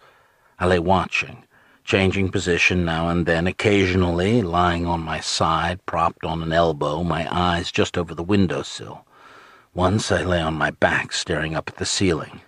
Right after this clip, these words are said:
I've long since learned that thinking is mostly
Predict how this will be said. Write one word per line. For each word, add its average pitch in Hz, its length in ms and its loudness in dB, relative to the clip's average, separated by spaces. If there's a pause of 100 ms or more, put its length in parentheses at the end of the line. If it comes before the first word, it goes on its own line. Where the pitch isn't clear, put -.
(800)
I've 80 160 -6
long 101 240 4
since 98 340 0
learned - 360 -6 (320)
that 87 180 -4
thinking 120 600 2
is 92 180 -6
mostly 92 460 2